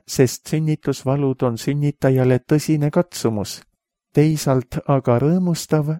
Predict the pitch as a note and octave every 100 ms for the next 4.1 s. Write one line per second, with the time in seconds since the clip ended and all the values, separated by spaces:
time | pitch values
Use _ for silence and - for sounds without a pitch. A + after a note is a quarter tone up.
0 | - - B2+ - C3 C#3 C3+ A2+ A2 -
1 | D3 - - D#3 D3+ D3+ - D3 C#3+ C3+
2 | C3+ C#3 C#3+ C3+ C3+ C3+ C3+ - D3 D3
3 | D3+ C#3+ - D3+ C#3+ D3 D#3 A#2 F#2+ F2